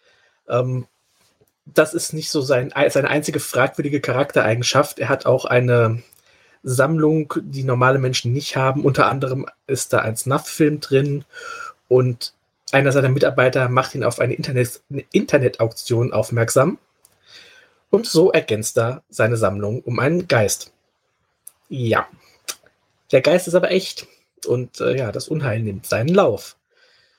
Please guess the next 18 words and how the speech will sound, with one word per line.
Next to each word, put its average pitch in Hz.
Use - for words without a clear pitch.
Äh, -
die -
Auktion 190
war 156
nämlich 160
gar 160
nicht 185
so -
ganz 247
zufällig. 135
Die 143
war 156
getürkt, 180
sodass 160
er 156
den 143
Geist 131
kauft. -